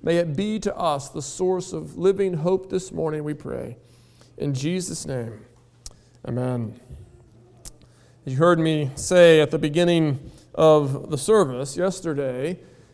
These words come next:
uh, I lost a friend, and the presbytery lost, uh, a pastor and a, uh, a good man. Mary Lou lost her husband, and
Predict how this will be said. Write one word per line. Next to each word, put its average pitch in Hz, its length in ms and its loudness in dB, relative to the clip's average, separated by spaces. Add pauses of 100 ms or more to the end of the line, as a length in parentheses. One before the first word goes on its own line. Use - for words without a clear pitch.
(160)
uh, 135 520 -8 (480)
I 139 80 -4
lost 175 320 2
a 170 40 -4
friend, 143 480 0
and 123 140 -8
the 131 60 -6
presbytery 156 580 -2
lost, 156 680 0 (600)
uh, 131 460 0
a - 60 -8
pastor 156 600 0
and 127 280 -6 (200)
a, - 40 -8
uh, 131 400 -8 (300)
a 160 60 -4
good 175 200 4
man. 160 520 2 (640)
Mary 160 200 2
Lou 190 180 6
lost 170 400 2
her 151 220 2
husband, 147 540 0
and 120 220 -8